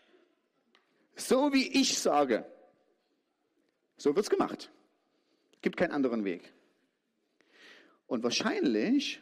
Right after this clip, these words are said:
war das der zweite Test, ist in des-, in derselben Art von Richtung, wo Gott gefragt hat, „Abraham, wollen wir jetzt vertrauen, was ich dir gesagt habe? Wird's Isaak sein oder wird's Isaak nicht sein?“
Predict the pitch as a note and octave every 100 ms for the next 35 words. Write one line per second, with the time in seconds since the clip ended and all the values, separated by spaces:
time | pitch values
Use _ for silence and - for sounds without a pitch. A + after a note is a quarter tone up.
0 | - A#2 F#3 G#3 G#3+ - A3+ C4 B3+ -
1 | - - - - C#3 D#3+ D3+ D#3 - -
2 | D#3 D#3 F3+ C4 - - D#3+ G#3+ - F#3+
3 | C4+ - B2+ - - _ _ _ _ -
4 | C#3 E3+ - F#3 D#3+ - - D#3 G3 A#3
5 | A3 C4+ B3 C#3 F#3+ B3 - - - -
6 | D#4+ D4 G3+ - G#3 F#3+ - - D4+ -
7 | - _ _ - F#3 - A3 G#3+ A#3 -
8 | G3 F#3 D#3+ E3 - C#3+ C3 - B2+ -
9 | G2